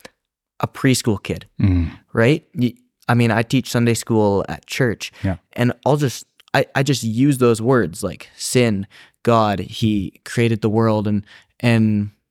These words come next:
Speaker 1: we're forgiven, and all these, like, maybe they're not all churchy words, but I think so often we get caught in those, those churchy, um, kind of words that we use, but sometimes
Speaker 2: Mm.
Speaker 1: you also need to think about it differently.
Speaker 2: Sure.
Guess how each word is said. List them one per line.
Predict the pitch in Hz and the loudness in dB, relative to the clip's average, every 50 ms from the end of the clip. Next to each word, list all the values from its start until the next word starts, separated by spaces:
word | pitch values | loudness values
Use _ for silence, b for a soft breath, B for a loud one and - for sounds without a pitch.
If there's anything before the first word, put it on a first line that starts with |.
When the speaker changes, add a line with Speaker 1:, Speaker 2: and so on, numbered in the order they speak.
| _ _ - | _ _ -6
Speaker 1:
we're | - 113 107 | -4 -4 -4
forgiven, | - - 117 110 123 123 120 117 | -2 -2 0 2 4 4 4 4
and | 120 123 120 110 | 4 2 2 0
all | 120 143 | 2 2
these, | 147 156 139 120 120 | 4 4 4 2 2
like, | 117 104 - - _ b b b b _ | 0 -2 -2 -6 _ b b b b _
maybe | - 151 156 147 143 | -2 0 2 2 2
they're | 123 123 117 | 2 2 2
not | 117 113 | 2 2
all | 113 104 | 0 0
churchy | - - - - 139 139 - - 113 | -2 -4 -4 -2 -2 0 0 0 -2
words, | 95 82 85 101 120 - B B B B B B | -2 -2 -2 -4 -6 -8 B B B B B B
but | - 127 | 0 0
I | 123 | 2
think | 117 151 143 | 2 0 0
so | - - 127 117 | 0 0 2 2
often | 110 113 - - 127 117 | 2 2 0 0 -2 0
we | 113 | 0
get | 107 101 - _ - | -2 -2 -4 _ -10
caught | - - 110 107 - | -6 -2 -2 -2 -2
in | - 104 | -2 -4
those, | 104 92 90 - - - _ _ - | -4 -4 -6 -10 -14 -20 _ _ -10
those | - 73 - - | -10 -8 -8 -10
churchy, | - - - - 135 123 - - - 120 104 104 101 104 - _ - | -12 -6 0 0 2 2 0 -2 -2 -2 -2 -2 -4 -8 -12 _ -6
um, | 110 107 104 95 90 95 104 - b b b b b b b _ _ _ _ _ - | -6 -6 -6 -6 -10 -14 -16 -18 b b b b b b b _ _ _ _ _ -4
kind | - 131 127 117 | 0 0 0 2
of | 104 | 2
words | 101 110 117 110 - | 2 2 2 2 0
that | 113 - | -2 -2
we | 107 104 | -2 -6
use, | 98 98 123 147 147 120 | -2 0 2 2 2 2
but | - - | 0 0
sometimes | - 135 135 135 160 - 95 90 90 | 0 0 0 2 2 2 2 2 2
Speaker 2:
Mm. | 90 | 2
Speaker 1:
you | 107 | 2
also | 104 110 - - | 0 0 0 -2
need | 143 135 110 | -4 -4 -4
to | - | -6
think | - - 120 113 - | -8 -6 -6 -6 -6
about | 113 107 104 101 | -6 -8 -8 -8
it | - - _ | -10 -8 _
differently. | - 127 131 - 82 73 98 110 - _ _ _ _ - | -2 -2 -2 -2 -4 -10 -12 -16 -18 _ _ _ _ -12
Speaker 2:
Sure. | - - - 92 87 | -6 -4 -4 -4 -4